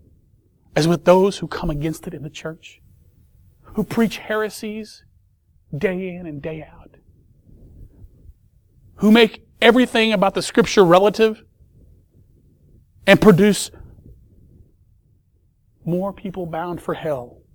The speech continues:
than they do for God? Are we ashamed that the church has turned into what it has turned into today?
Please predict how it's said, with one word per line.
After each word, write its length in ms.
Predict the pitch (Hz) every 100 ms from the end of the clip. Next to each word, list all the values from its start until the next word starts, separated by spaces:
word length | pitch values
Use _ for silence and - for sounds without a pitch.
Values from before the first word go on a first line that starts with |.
| _ _ _ _ _ _ _ _ _ _ _ _ _ _ _ _ _ _ _ -
than 120 | 139
they 120 | 131
do 280 | 123 135 135
for 420 | - - 120 - _ _ _ _ _ _ _ _ _ _ _ _ _ _ _ _ -
God? 380 | - 127 - - _ _ _ _ _ _ _ _ _ _ _ _ _ _ _ _ _ _ _ _ _ _ _
Are 120 | -
we 180 | 160 196
ashamed 760 | 165 - - 147 170 180 190 _ _ _ _ _ _ _ _ _ _ _ _ _ _ -
that 100 | 139
the 80 |
church 480 | - - 175 180 -
has 120 | 147 -
turned 320 | - 165 151
into 200 | 160 151
what 180 | 143 143
it 60 |
has 120 | 139
turned 280 | - 156 147
into 280 | 143 - 147
today? 500 | 139 135 131 131